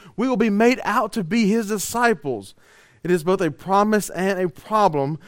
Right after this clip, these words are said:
to be known as a disciple of Jesus. Going back to, I know we're finishing Hebrews, we've been here for,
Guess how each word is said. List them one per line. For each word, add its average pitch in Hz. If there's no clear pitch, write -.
to 170
be 180
known 175
as 165
a 170
disciple 160
of 147
Jesus. 131
Going 180
back 175
to, 175
I 170
know 175
we're 160
finishing 175
Hebrews, 170
we've 147
been 165
here 165
for, 151